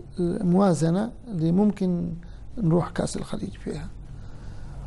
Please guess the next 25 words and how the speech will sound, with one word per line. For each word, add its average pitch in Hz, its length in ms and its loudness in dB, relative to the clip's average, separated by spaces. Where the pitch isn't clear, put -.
وهذه 180 1200 6
المؤازرة 226 640 4
هي 214 340 4
بتكون 196 580 2
بس 202 240 2
للمعسكر، 202 720 2
ما 196 200 4
ل-، 180 40 4
ل-، 170 580 2
ل-، 165 80 0
لطائرة 196 640 4
ولا 185 180 4
شيء. - 320 -6
وكان 220 300 2
عندنا 208 280 4
علاقة 196 340 2
جيدة 175 380 4
مع 170 200 2
الإخوة 165 420 0
في 165 180 0
وزارة 160 340 2
الدفاع، 156 500 0
وجزاهم 185 840 4
الله 170 180 4
خير، 196 460 0